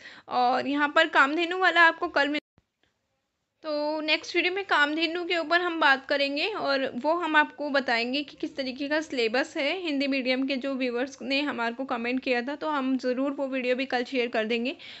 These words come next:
आज हम आपको यही वीडियो दिखा रहे हैं, और एक और वीडियो जो है, अ, सीपीसीबी से रि-, रिलेटेड आएगी, सिलेबस और यहाँ पर प्रीवियस ईयर क्वेश्चन पेपर।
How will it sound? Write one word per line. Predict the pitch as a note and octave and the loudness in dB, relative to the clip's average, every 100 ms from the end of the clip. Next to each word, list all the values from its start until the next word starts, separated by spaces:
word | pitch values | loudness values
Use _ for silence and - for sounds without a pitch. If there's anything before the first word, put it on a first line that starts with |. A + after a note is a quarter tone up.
| - | -4
आज | C4 C4 C4 C4 - | 4 6 6 2 -4
हम | F4 F4 | -2 2
आपको | E4 D4+ - E4 | 2 0 -2 -2
यही | D4 D#4 | 0 0
वीडियो | D4 C#4+ D4+ | -2 -2 -2
दिखा | C#4 C#4+ C4 | -2 0 2
रहे | C#4 | 2
हैं, | D4 F4+ | 0 -2
और | D#4+ C#4+ | -2 0
एक | B3+ C4 | 0 0
और | D4 D#4+ | 4 4
वीडियो | E4+ D4+ D4+ | 2 -2 -2
जो | C#4 C#4+ | -2 -2
है, | C#4+ D4+ G4 - - | -2 -4 -6 -12 -12
अ, | - A#3+ A#3+ | -2 2 2
सीपीसीबी | B3 E4 D#4+ F#4+ - D#4 D4 | 0 -2 0 0 2 0 0
से | E4+ D4+ | -2 -2
रि-, | C#4+ B3 A3 A#3 | -2 -4 -4 -2
रिलेटेड | B3+ A#3+ A#3+ B3+ D#4 | -2 0 0 0 4
आएगी, | C#4+ C#4 C#4 | 4 4 0
सिलेबस | G4 C#4+ B3+ B3 C#4+ F#4+ D4 | -4 0 2 4 2 0 -4
और | C#4 | -4
यहाँ | C#4+ C#4+ C4+ | 0 0 0
पर | C#4 C#4+ | 0 0
प्रीवियस | C#4 C4 B3 D4 | 0 -2 0 -2
ईयर | C#4 C4+ | 0 -2
क्वेश्चन | C4+ A3 B3+ B3 | -2 -4 -4 -6
पेपर। | A#3+ G#3+ - | -6 -8 -10